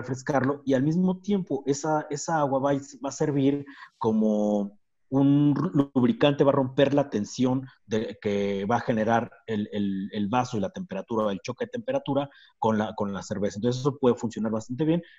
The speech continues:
Además ayuda a eliminar, eh, algún residuo, algo de polvo que pudiera estar en el vaso y va a permitir esa parte del servicio adecuado, ¿no? Entonces, eh, lo recomendable es que no se congelen los vasos, a, a menos que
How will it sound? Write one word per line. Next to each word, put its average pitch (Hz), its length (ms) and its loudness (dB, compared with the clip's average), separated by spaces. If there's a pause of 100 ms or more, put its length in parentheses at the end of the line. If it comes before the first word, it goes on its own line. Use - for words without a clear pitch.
Además 120 720 0
ayuda 120 520 2
a 107 60 2
eliminar, 104 440 0 (380)
eh, 120 140 0
algún 120 460 4
residuo, 123 720 4
algo 107 240 2
de 104 80 2
polvo 113 300 2
que 110 80 -4
pudiera 104 280 0
estar 110 220 -8
en 117 100 -4
el 131 120 -2
vaso 160 340 -2 (400)
y 143 60 0
va 139 100 2
a 139 60 -6
permitir 127 640 2
esa 127 240 -4
parte 117 260 0
del 110 100 0
servicio 104 440 -4
adecuado, 95 460 -2 (140)
¿no? 120 100 -10
Entonces, 117 500 -2 (260)
eh, 101 340 2
lo 120 140 2
recomendable 123 580 2
es - 160 -6
que 131 120 -4
no 131 180 0
se 135 180 -6
congelen 117 540 -2
los 98 140 -4
vasos, 110 400 -2 (280)
a, 104 100 -12 (420)
a - 20 6
menos 165 480 6
que 208 320 4